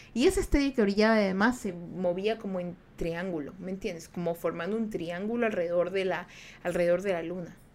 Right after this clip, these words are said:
¿saben? Y lo primero que yo pensé fue, en ese tiempo no había drones, chicos. Yo no imaginaba los drones. O sea, en mi cabeza era como,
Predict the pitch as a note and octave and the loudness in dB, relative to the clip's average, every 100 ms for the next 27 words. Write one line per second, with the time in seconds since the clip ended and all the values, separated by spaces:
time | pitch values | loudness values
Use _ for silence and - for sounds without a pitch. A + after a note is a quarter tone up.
0 | - - G3+ E3+ - - - - G#3 G#3 | -16 -6 -4 -4 -6 -18 -20 -6 0 2
1 | G#3 G3+ A3 B3+ B3 G#3+ G#3 A3 G#3 G#3+ | 2 2 2 0 0 -2 -2 -4 -4 -4
2 | G#3+ - G#3 G#3+ - - F3+ F3+ G#3+ A#3+ | -6 -2 0 0 -2 -6 -4 -4 -2 -2
3 | A3 E3 D3 D3+ E3+ G3 D#3+ - - - | -2 -4 -6 -4 -4 -6 -8 -16 -16 -16
4 | - - E3 D3 E3+ G3+ F3+ E3+ E3+ C#3+ | -14 -16 -10 -8 -8 -8 -8 -8 -8 -8
5 | D#3+ F#3+ F3+ D#3 F#3+ F#3+ - D#3 D3 D3+ | -6 -6 -6 -4 -6 -6 -8 -8 -8 -8
6 | - D3 D#3+ G3+ F#3 F#3+ G3 F#3+ D#3+ D3+ | -8 -6 -6 -6 -4 -4 -6 -10 -12 -12